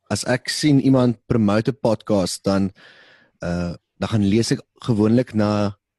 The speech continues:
die sinopsis van daai episode en op die sterkte daarvan, as die ou vir my baie mooi verduidelik het waar hierdie episode gaan gaan, en ek kan dan, dan dit,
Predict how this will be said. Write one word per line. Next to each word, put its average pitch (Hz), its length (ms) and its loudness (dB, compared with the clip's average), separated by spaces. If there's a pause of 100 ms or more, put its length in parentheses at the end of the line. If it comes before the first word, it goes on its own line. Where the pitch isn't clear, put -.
(160)
die 104 120 -2
sinopsis 104 640 -2
van 110 180 0
daai 98 180 0
episode 95 640 0
en 104 180 -2
op 107 160 -4
die 104 80 -4
sterkte 143 540 -2
daarvan, 92 580 -4 (360)
as 90 100 -10
die 104 120 -6
ou 117 100 0
vir 127 120 -6
my 117 120 2
baie 101 220 0
mooi 107 220 0
verduidelik 98 500 -2
het 104 180 -2
waar 98 360 0
hierdie 101 220 2
episode 113 460 0
gaan 107 160 -8
gaan, 98 460 -6 (400)
en 95 180 -6
ek 110 180 -4
kan 117 220 0
dan, 104 340 0 (320)
dan 107 280 0 (260)
dit, 95 240 -4